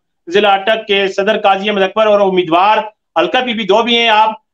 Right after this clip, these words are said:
काजी साहब इस वक्त नामालूम मकाम पर मौजूद हैं और मेरे साथ मेरे पैनल में सीनियर सहाफ़ी जनाब नवाज खान साहब, चौधरी अब्दुल रशीद साहब और एम एस खान कुरैशी मौजूद हैं। काजी साहब, वेलकम करते हैं आपको, बहुत शुक्रिया। आज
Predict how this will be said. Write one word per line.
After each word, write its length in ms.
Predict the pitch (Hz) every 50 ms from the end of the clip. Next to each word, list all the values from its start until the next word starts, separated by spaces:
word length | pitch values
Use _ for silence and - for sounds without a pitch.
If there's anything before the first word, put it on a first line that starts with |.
| _ -
काजी 220 | 202 208 220 233 214
साहब 240 | - 233 226 233
इस 160 | 233 214 - 220
वक्त 640 | 220 220 220 - 220 220 220 220 220 220 220 214 196
नामालूम 500 | 190 190 185 180 180 175 190 233 240 233
मकाम 260 | 233 226 214 214 208
पर 160 | 214 220 208
मौजूद 440 | 196 196 185 165 160 185 202 208 202
हैं 200 | 208 208 208 214
और 400 | 196 190 185 190 196 196 190 - - _ _ _ _ -
मेरे 220 | 160 180 214 226
साथ 280 | 214 220 214 214 208 196
मेरे 140 | 196 202 202
पैनल 320 | 202 202 202 220 240 233
में 260 | 220 208 208 208 202
सीनियर 280 | 208 - 220 226 254 247
सहाफ़ी 400 | 226 233 190 170 170 190 202 190 190
जनाब 240 | 180 180 180 180 175
नवाज 260 | 156 156 170 190 185
खान 200 | - 180 185 180
साहब, 320 | 185 185 185 185 180 180 - _ _ _ _ _ _ -
चौधरी 220 | 220 226 208 220 214
अब्दुल 160 | 196 208 196
रशीद 260 | 185 - - 208 190
साहब 320 | - 202 190 190 190 190 175
और 240 | 180 175 180 185 185
एम 140 | 185 202 202
एस 80 | 185 -
खान 220 | 170 165 165 165
कुरैशी 480 | 160 165 165 160 - 165 165 165 160 - _ _ _ _ -
मौजूद 420 | 165 160 160 156 156 165 165 156 160
हैं। 180 | 147 127 104 - _ _ _ _ _ -
काजी 160 | 196 208 208
साहब, 320 | - 240 247 254 247 202 180
वेलकम 260 | 190 202 202 240 247
करते 240 | 226 226 220 226 240
हैं 60 | 240
आपको, 420 | 226 220 220 220 226 226 233 233 233
बहुत 260 | 233 196 214 226 220
शुक्रिया। 300 | 226 214 220 226 233 233
आज 800 | 233 233 233 - - 208 214 220 220 214 226 226 226 226 220